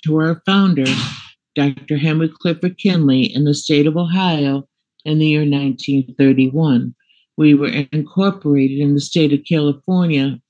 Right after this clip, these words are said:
<clears throat> in nineteen fifty-eight. Since that time, we have established branch schools throughout the United States,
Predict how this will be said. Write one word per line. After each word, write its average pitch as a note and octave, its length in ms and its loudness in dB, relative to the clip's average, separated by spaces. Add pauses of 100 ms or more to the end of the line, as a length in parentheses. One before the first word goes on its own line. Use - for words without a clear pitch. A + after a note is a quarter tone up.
(240)
<clears throat> - 360 -8
in D3+ 200 2
nineteen C3 520 0
fifty-eight. C3+ 840 0 (460)
Since C3+ 360 0
that D3 260 -2
time, D#3+ 320 -2
we E3+ 140 2
have E3+ 140 0
established F3+ 640 -2
branch F3+ 280 0
schools F3 440 -2
throughout F3 400 0
the D3 80 0
United C#3 440 0
States, B2+ 440 -4